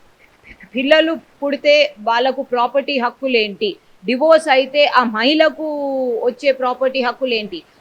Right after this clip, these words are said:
అవిట్లో యూనిఫామిటీ, రైట్స్‌లో యూనిఫామిటీ రావాలంటే యూసీసీ ఖచ్చితంగా రావాల్సిందే. మనటువంటి అంటే మనం ఇప్పుడు టాప్ ఫైవ్ దేశాలలో ఉన్నాము, ఇప్పుడు economically టాప్ థర్డ్ దేశంకి వెళ్ళిపోతున్నాం.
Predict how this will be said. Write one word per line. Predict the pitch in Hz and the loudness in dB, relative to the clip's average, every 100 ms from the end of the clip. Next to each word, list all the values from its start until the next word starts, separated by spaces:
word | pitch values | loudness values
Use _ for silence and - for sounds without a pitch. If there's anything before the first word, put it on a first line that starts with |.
| _ - | _ 4
అవిట్లో | 269 277 403 403 359 403 | 4 6 0 0 -2 -2
యూనిఫామిటీ, | 349 285 302 320 294 262 247 220 180 | -2 -4 -4 -4 -2 -2 -4 -8 -6
రైట్స్‌లో | 175 233 349 - - 339 349 | 4 6 4 0 -10 -6 -4
యూనిఫామిటీ | 302 277 269 262 247 247 254 | -4 -6 -6 -6 -6 -6 -4
రావాలంటే | 240 214 220 233 233 220 214 294 | 0 0 0 -2 -2 -4 -2 -2
యూసీసీ | 320 254 269 285 262 311 | -2 -4 -6 -10 -12 -12
ఖచ్చితంగా | - 240 269 254 247 269 | -10 -10 -8 -8 -4 -2
రావాల్సిందే. | 240 196 233 247 247 247 285 440 _ _ _ _ 214 | 0 0 -2 -6 -10 -4 -2 -2 _ _ _ _ -2
మనటువంటి | 220 262 359 392 359 311 262 214 | 4 4 4 0 0 0 0 -2
అంటే | 208 220 302 330 233 196 185 | -4 -2 0 0 -2 -10 -18
మనం | 202 214 247 262 | -8 -4 -2 -2
ఇప్పుడు | 262 262 262 262 - | -4 -4 -4 -4 0
టాప్ | 247 262 311 | 4 6 4
ఫైవ్ | - 254 247 294 247 202 196 | 0 2 2 2 -4 -10 -2
దేశాలలో | 247 254 247 247 247 254 | 0 0 0 0 0 0
ఉన్నాము, | 226 233 262 311 | -2 -8 -8 -6
ఇప్పుడు | 233 240 262 247 | -8 -8 -6 -6
economically | 233 254 262 254 254 254 269 277 | -8 -6 -6 -6 -8 -6 -8 -4
టాప్ | 233 233 233 | 0 0 -2
థర్డ్ | 233 240 240 233 214 190 _ 220 | -6 -4 -2 -4 -4 -10 _ -6
దేశంకి | 240 262 269 | -4 -4 -6
వెళ్ళిపోతున్నాం. | 220 220 220 202 170 156 | -6 -6 -10 -10 -12 -14